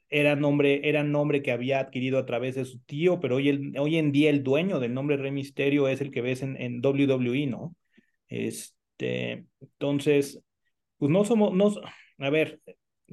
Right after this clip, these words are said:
sí creo que estamos en una situación en donde el marco jurídico no nos protege lo suficiente, este, pero bueno, creo que, que ha pasado por todas las empresas de lucha libre, creo que ha pasado por, por todos los, por todos los países, entonces,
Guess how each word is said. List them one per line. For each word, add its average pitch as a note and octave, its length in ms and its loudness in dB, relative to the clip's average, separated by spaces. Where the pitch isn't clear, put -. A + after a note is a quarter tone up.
sí - 240 -4
creo G#3 200 6
que G3 80 4
estamos E3+ 280 2
en D3+ 120 2
una D#3 160 0
situación C#3 560 0
en C#3+ 80 0
donde A#2 180 0
el A#2+ 60 0
marco C3 300 0
jurídico C3 500 0
no B2 100 0
nos C#3 160 -2
protege C3 460 -6
lo A#2+ 100 -2
suficiente, B2+ 840 -6
este, B2+ 1400 -2
pero C3 200 2
bueno, C#3+ 260 0
creo C#3 180 0
que, - 280 0
que - 100 -4
ha C3 100 0
pasado C#3 400 0
por A#2+ 140 -6
todas C3+ 160 -2
las B2+ 140 -4
empresas A#2+ 280 -8
de B2 100 -4
lucha A#2+ 300 -6
libre, C#3+ 520 2
creo C3+ 180 -4
que C3+ 80 -2
ha B2+ 80 -2
pasado B2 500 -2
por, A#2+ 320 -6
por A#2 280 -4
todos C3 280 2
los, A2+ 300 -4
por B2+ 240 -2
todos D3+ 220 4
los C3 160 -2
países, D3+ 600 0
entonces, C#3+ 640 0